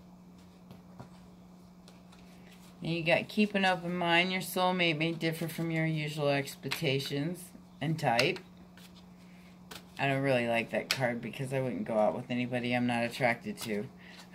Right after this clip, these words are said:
So, <laughs> then you got heart-to-heart conversation. Honestly discuss your feelings with each other. So there is somebody.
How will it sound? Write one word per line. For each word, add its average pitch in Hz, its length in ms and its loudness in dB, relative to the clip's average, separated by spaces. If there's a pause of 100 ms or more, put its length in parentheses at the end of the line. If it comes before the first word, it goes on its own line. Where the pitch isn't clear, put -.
(120)
So, 196 480 8 (320)
<laughs> 226 80 2 (1800)
then 147 200 -4
you 156 140 0
got 139 580 -2 (240)
heart-to-heart 175 680 0
conversation. 170 1120 0 (640)
Honestly 160 540 0
discuss 190 520 -2
your 202 120 -2
feelings 185 580 -4
with 156 180 -6
each 139 220 -6
other. 135 220 -2
So 190 240 -4
there 240 200 2
is 277 220 -2
somebody. 185 800 0